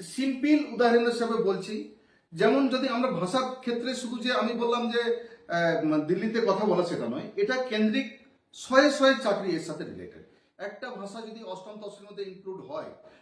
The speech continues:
তার হচ্ছে ল্যাঙ্গুয়েজ একাডেমি তৈরি হয়, তার হচ্ছে আপনার, আহ, স্কুলের প্রথম পাঠন যেরকম হচ্ছে স্কুল,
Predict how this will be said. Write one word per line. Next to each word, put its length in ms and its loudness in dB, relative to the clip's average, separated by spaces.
তার 300 -6
হচ্ছে 260 -8
ল্যাঙ্গুয়েজ 500 -6
একাডেমি 400 -8
তৈরি 200 -12
হয়, 320 -8
তার 280 -8
হচ্ছে 320 -12
আপনার, 380 -10
আহ, 800 -2
স্কুলের 500 0
প্রথম 280 0
পাঠন 220 4
যেরকম 300 0
হচ্ছে 140 -6
স্কুল, 680 0